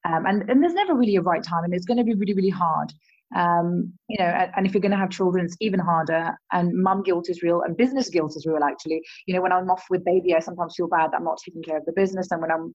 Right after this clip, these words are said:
focusing on the business, you know, if I'm, like, there texting and trying to sort out things, I feel really bad that my baby's just kind of sitting there. So either way, you're going to feel guilty. So, you know, you have to take time for yourself. And it's really good to have even not just a,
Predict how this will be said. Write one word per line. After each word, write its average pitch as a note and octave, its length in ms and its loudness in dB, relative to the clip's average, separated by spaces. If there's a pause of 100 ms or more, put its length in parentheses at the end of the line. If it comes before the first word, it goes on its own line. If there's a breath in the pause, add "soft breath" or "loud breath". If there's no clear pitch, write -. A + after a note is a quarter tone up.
focusing F3+ 400 -2
on D#3+ 80 -8
the D#3+ 60 -8
business, F3 540 -4 (420 loud breath)
you F3+ 60 -4
know, D#3+ 100 4
if E3 120 0
I'm, F3+ 100 2
like, E3+ 160 0
there F3 260 4
texting E3+ 420 -4
and D#3+ 100 -4
trying F3 180 -2
to E3 60 -8
sort F3+ 160 -2
out D#3+ 180 -2
things, E3 180 -6
I D#3 100 -6
feel F#3 140 2
really E3 200 2
bad E3+ 280 0
that D3+ 140 -2
my E3+ 80 -4
baby's E3 360 -4
just - 100 -20
kind D3+ 140 -6
of D3+ 100 -10 (240)
sitting E3+ 340 -2
there. D3 240 -4
So E3 200 -4 (380 loud breath)
either B3 200 4
way, A3 120 4
you're F#3 160 4
going F#3+ 240 2
to - 100 -12
feel F3+ 140 0
guilty. F3 340 -2
So, E3+ 140 -6
you F3 260 -4
know, F3 60 -4
you E3+ 80 -4
have F3 80 -4
to - 140 -18
take F#3 140 -8
time E3+ 240 -4
for E3 80 -8
yourself. D#3 540 -2
And D3 160 -6 (340 loud breath)
it's F3 140 -6
really F#3+ 220 2
good F3+ 220 0
to F3+ 80 -6
have D#3+ 320 -2 (180)
even G3+ 380 -4
not A3 160 -2
just F#3+ 240 -4
a, E3 220 -2